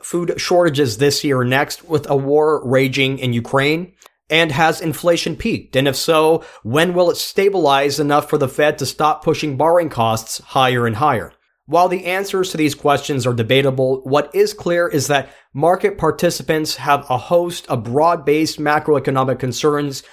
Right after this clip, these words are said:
that still need to be worked out. And from this perspective, the prospect of continued volatility across asset classes suggests that timing market entry points,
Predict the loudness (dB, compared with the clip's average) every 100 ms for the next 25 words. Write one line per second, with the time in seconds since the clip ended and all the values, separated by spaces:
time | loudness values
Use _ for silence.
0 | -12 0 0 0 -2 2 2 2 -2 -2
1 | -2 0 -2 0 0 0 -2 -14 _ _
2 | _ -4 -2 -2 0 0 0 -2 0 0
3 | 0 0 -2 -2 -2 -2 -2 0 0 2
4 | -2 -2 -4 -4 -4 -4 -4 -2 -4 0
5 | 2 2 2 2 4 2 0 0 2 2
6 | 0 -12 -18 -2 0 0 -2 2 2 2
7 | -2 -4 -4 0 -2 0 -2 -2 -4 -2
8 | -2 -2 -2 -2 -4 -6 -4 -6 0 0
9 | 0 -4